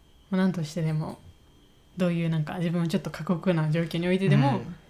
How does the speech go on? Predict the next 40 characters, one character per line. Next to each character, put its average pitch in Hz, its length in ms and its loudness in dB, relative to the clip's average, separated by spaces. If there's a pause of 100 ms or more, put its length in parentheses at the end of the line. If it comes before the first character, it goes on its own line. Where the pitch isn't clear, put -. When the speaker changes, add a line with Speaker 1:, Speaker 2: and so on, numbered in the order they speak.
(720)
Speaker 1:
受 151 100 -2
か 165 80 0
り 156 80 2
た 175 180 0
い 180 40 4
っ 160 60 0
て 151 120 -8
思 147 120 -4
っ - 20 -4
て 165 140 -12
る 175 120 -8
ん 180 60 -12
か 139 180 -6
な - 0 -
っ - 20 0
て。 - 20 0
Speaker 2:
確 254 40 6
か - 340 0
に。 - 60 -18 (180)
あ 113 440 -8 (580)
ー。 127 60 -4
い - 20 0
や、 139 60 0
こ - 120 -2
れ 381 60 4
や 392 60 0
っ - 20 -10
た 139 80 2
ら 123 60 0
別 175 360 2
れ 285 120 6
よ 277 160 4
う 240 80 0
じ 147 100 0
ゃ 131 60 0
な 127 100 -2
く - 80 -12
て、 127 380 -4
Speaker 1:
う 190 40 0
ん。 170 220 -2